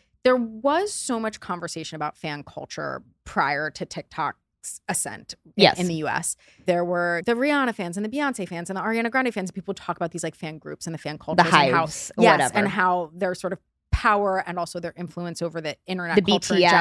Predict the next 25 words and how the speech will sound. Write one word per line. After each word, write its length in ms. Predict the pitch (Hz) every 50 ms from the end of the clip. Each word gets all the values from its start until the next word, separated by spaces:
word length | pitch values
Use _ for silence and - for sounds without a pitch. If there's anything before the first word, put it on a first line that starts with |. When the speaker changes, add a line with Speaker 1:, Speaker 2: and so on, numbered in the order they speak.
| 175 -
Speaker 1:
general. 320 | 147 143 143 139 139 - 180
Yes. 720 | 180 226 226 262 262 240 208 151 175 - - - - - -
Speaker 2:
mobilizing 840 | 208 202 202 175 175 175 165 160 160 160 147 165 156 156 151 151
the, 220 | 151 147 156 160 - -
to 100 | - 180
do 120 | 160 160 151
this. 300 | 131 92 - - - -
X, 100 | - 294
Y, 40 | 359
Speaker 1:
Right. 120 | 359 302 262
Speaker 2:
and 80 | 208
Z. 40 | 277 311
Speaker 1:
And, 80 | 294
like, 240 | 294 285 269 202 -
they 120 | 294 302
obviously 480 | 277 262 285 285 285 277 254 - 233 214
existed. 420 | 185 170 147 165 147 - - 165
They 80 | 160 175
were 120 | 180 180
very 280 | 156 170 185 180 180 185
powerful, 400 | - - 160 160 170 160 - 170
very 220 | 165 170 160 170
influential, 420 | 160 160 - 160 156 151 151 160 151
very 220 | 160 156 156 151
impactful. 460 | 165 160 165 165 - _ _ - -